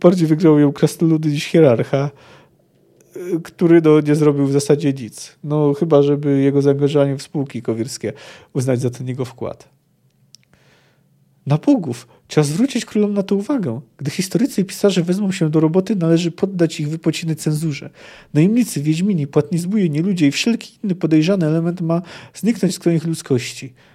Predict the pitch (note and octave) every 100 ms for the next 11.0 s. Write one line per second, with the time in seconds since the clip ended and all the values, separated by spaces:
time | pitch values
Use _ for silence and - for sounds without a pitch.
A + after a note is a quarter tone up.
0 | _ C#3 F3+ - C#3+ G3 F#3 G#3 A#3+ F#3+
1 | B2+ C#3+ E3 E3 C3 A2 - C#3+ C#3+ -
2 | D#3 A2 G#2 F#2+ - _ D#3+ D#3 - F#3
3 | C3 A2+ - _ _ _ _ _ _ _
4 | _ C3 D3+ - G3 F#3 A#2 A#2 E3+ C#3+
5 | C3 C#3+ - C3+ C#3+ - C3 B2 - -
6 | C3+ B2 C#3+ C3+ C3 B2 C3 - C3 C3
7 | C3 B2+ B2 - - A#2+ A#2+ - - -
8 | _ C#3+ - D#3+ E3 D#3+ - - D3 C#3+
9 | - D3+ D3 D3 C#3+ - - _ - C#3+
10 | D#3 D3+ D3 C#3 C3+ C3+ B2 A#2+ A2+